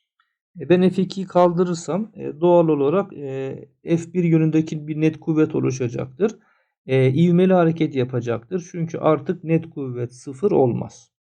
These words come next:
F bir kuvveti kaldırılırsa cisim hemen yön değiştirir. Hayır.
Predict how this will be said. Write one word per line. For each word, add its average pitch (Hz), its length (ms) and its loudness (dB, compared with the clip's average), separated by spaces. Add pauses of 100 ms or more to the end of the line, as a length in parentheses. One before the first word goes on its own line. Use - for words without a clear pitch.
(920)
F 151 280 0
bir 214 160 -2
kuvveti 156 520 -4
kaldırılırsa 139 1000 -2 (340)
cisim 170 340 -2
hemen 170 320 4
yön 165 360 4
değiştirir. 135 520 -2
Hayır. 147 600 2